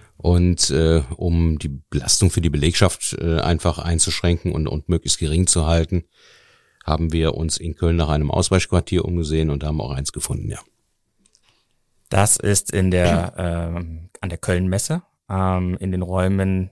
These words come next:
Speaker 2: also in dem Gebäude, wo auch R T L drin sitzen und die H D I-Versicherungen. Dort haben sie, äh, eine große Fläche, äh, angemietet, vierzehntausend Quadratmeter. Es zeigt ja auch, dass die Versicherung eigentlich nicht mehr so viel Platzbedarf hat.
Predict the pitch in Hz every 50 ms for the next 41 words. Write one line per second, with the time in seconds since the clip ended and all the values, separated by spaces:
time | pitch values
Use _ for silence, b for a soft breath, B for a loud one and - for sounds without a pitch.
0 | - - 101 95 - - 98 92 87 - 85 95 95 101 107 98 92 82 95 -
1 | 78 98 - - - - 104 110 110 - - - - 101 98 101 - - 107 -
2 | - 98 - 104 95 - - - - 98 92 87 - - 101 104 113 - _ -
3 | - 110 101 107 113 - 127 117 120 123 135 165 190 147 - 104 104 98 98 -
4 | - 110 104 95 98 95 95 - - 98 95 95 95 98 98 - 95 104 110 -
5 | - - 113 104 - - 107 98 - - 98 98 101 98 98 98 104 117 - 127
6 | - - - - - 104 101 98 - _ - - 101 95 95 98 95 95 95 -
7 | - - - 101 92 - - 101 92 92 - - 110 104 110 - 143 147 143 -
8 | - - 110 110 - - 101 101 110 - - - 101 - - 107 98 - 104 98
9 | 104 107 120 117 110 - 101 104 104 101 113 104 101 - 92 92 95 - - 104
10 | 127 156 - - - - 90 92 92 - - 120 131 -